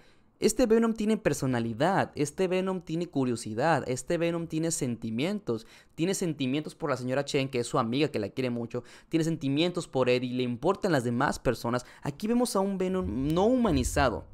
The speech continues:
pero sí curioso, pero sí hiperactivo, pero sí decidido a, a seguir adelante, ¿no? Sí vemos a, a un Venom,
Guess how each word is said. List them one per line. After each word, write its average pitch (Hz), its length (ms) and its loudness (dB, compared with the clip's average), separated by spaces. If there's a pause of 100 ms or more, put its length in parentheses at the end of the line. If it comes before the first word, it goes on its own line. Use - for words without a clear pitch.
(540)
pero 143 260 4
sí 160 580 -6 (520)
curioso, 151 760 -2 (1040)
pero 143 220 2
sí 165 1000 -4 (100)
hiperactivo, 135 1080 -4 (800)
pero 151 240 4
sí 170 260 -4
decidido 147 680 -2
a, 113 280 -4
a 113 40 -8
seguir 113 340 -6
adelante, 90 400 -8
¿no? 127 160 -4
Sí 156 160 -4
vemos 160 240 -2
a, 120 120 -2
a 110 100 0
un 120 260 -2
Venom, 127 440 -2